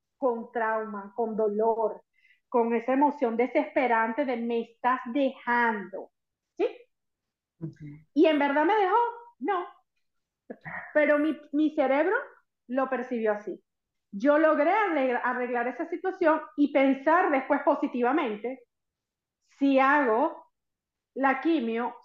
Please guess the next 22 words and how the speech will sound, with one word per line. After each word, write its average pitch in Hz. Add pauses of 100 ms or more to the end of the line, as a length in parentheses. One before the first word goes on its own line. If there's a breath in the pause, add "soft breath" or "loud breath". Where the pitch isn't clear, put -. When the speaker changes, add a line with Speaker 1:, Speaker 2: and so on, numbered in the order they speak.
Speaker 1:
si 262
hago 247
la 240
radio, 240 (440)
y 294
si 294
me 269
estructuro 262
de 339
tal 277
manera 285
de 226
que, 220 (180)
"Oye, 269 (160)
voy 254
a 330
intervenir 277
en 320
todos 302
los 339
factores 247
posibles 262